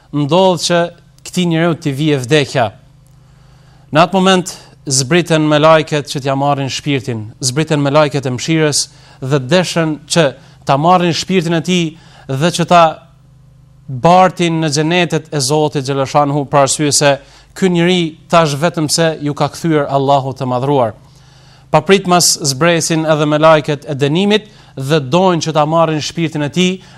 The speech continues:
dhe ta hudhin në dënimin e Allahut, ta hudhin në xhehenemin e Zotit xhaleshanuhu. Dhe filloi një grindje mes me lajkeve. Me lajket e mëshirës than, "Ky ka qenë i orientuar drejt Allahut,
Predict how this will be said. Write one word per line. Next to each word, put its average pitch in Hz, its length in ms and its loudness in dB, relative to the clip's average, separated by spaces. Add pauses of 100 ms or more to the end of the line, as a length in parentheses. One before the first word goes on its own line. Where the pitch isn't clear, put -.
dhe 139 240 -2
ta 170 160 2
hudhin 185 560 2 (220)
në 151 240 -2
dënimin 156 460 0
e - 60 0
Allahut, 139 560 2
ta 139 120 -2
hudhin 151 380 -2
në 143 100 -6
xhehenemin 139 560 -4
e 131 80 -8
Zotit 127 400 -4
xhaleshanuhu. 123 680 -4 (560)
Dhe 165 200 2
filloi 196 480 2 (240)
një 160 200 2
grindje 170 340 0
mes 165 240 0
me 147 100 -2
lajkeve. 147 560 2 (720)
Me 147 120 2
lajket 196 300 2
e 190 40 2
mëshirës 185 440 0
than, 175 360 2 (220)
"Ky 202 180 0
ka 190 140 0
qenë 170 460 0
i 165 120 2
orientuar 156 580 2
drejt 147 240 -2
Allahut, 135 480 2